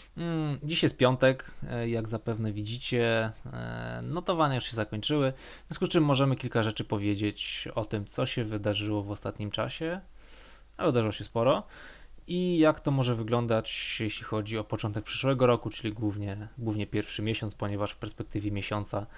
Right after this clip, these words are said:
e, mniej więcej funkcjonujemy. Mm, żeby tutaj jakoś, e, oddać to, że rok się kończy,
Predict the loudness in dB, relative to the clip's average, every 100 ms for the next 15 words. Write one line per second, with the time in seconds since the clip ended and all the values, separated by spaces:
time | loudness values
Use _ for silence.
0 | -18 -18 -14 -8 -6 0 4 4 4 0
1 | 0 -4 -4 -8 -2 0 2 0 -2 -14
2 | -18 -18 -18 -12 -6 -4 -4 -4 -2 0
3 | 0 0 -2 -2 2 2 0 -2 -2 -6
4 | -6 -6 -6 -2 0 2 2 0 2 2
5 | 2 0 -2 -2 -2 0 -2 -2 -4 -2
6 | 0 0 0 0 0 0 -2 -6